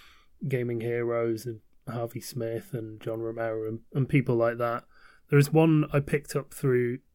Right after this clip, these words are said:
writing about System Shock, which was Terry Brosius. I never managed to pin her down. She doesn't do interviews,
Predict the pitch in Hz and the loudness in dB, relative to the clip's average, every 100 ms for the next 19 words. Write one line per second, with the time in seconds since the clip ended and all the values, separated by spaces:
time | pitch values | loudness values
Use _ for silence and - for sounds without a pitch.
0 | _ _ - _ _ _ _ - 151 135 | _ _ -20 _ _ _ _ -2 0 2
1 | 127 - 117 - 170 143 - 139 - 123 | -2 -6 -6 2 2 4 4 2 2 -2
2 | - 123 143 - - 131 120 113 120 127 | -4 -6 -4 -4 0 2 2 2 2 4
3 | 120 113 104 120 117 120 117 117 117 113 | 2 -2 -2 -4 -2 -2 -2 -2 -2 -6
4 | - 120 113 110 _ - - - - _ | -4 -4 -2 -6 _ -20 -20 -20 -20 _
5 | - 143 120 127 127 127 120 - 131 127 | -2 0 2 2 2 2 0 -2 0 0
6 | 120 127 127 _ - 135 127 123 120 127 | 2 0 -2 _ 2 4 4 2 -2 -4
7 | 120 117 113 - - | -4 -6 -8 -8 -10